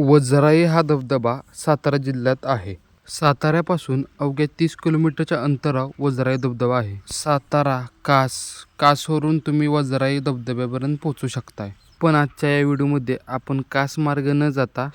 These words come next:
साताऱ्यापासून जवळच असणाऱ्या उरमोडी धरणामार्गे जाणार आहोत. उरमोडी धरणाच्या कडेकडेने तुम्ही गेला की अलवडे गाव हे लागते. या गावातून आप-, आपण आपल्या ट्रेकची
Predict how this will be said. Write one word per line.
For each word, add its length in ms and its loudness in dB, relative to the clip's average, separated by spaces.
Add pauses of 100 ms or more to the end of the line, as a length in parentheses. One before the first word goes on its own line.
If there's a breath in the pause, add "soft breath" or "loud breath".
(180)
साताऱ्यापासून 840 -2
जवळच 360 2
असणाऱ्या 440 -4 (160)
उरमोडी 500 2
धरणामार्गे 680 -2
जाणार 300 0
आहोत. 180 -2 (220)
उरमोडी 580 2
धरणाच्या 460 -2
कडेकडेने 800 -4
तुम्ही 200 0
गेला 380 -4 (260)
की 180 -4
अलवडे 420 4
गाव 220 2
हे 160 -2
लागते. 320 -10 (400)
या 140 2
गावातून 600 0
आप-, 220 -4
आपण 300 0
आपल्या 300 -2
ट्रेकची 540 -8